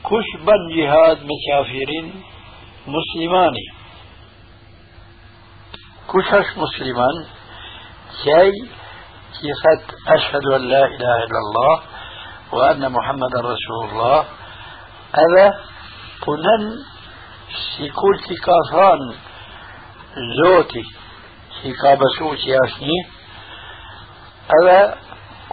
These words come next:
punon sikur që ka kallëzuar pejgamberi tij. Çka do të thonë kjo fjalë? Ai që do me ba gjihad,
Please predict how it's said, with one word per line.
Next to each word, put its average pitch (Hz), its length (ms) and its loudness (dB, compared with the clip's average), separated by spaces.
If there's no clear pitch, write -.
punon 175 460 0
sikur - 560 -6
që 160 200 -8
ka 165 260 2
kallëzuar 175 680 0
pejgamberi 151 640 0
tij. 135 340 -6
Çka - 260 -6
do 160 140 -4
të 190 80 2
thonë 202 220 0
kjo 170 120 -6
fjalë? 147 400 2
Ai 190 260 2
që 151 260 -6
do 151 200 -2
me 165 160 -2
ba 165 240 2
gjihad, 143 760 4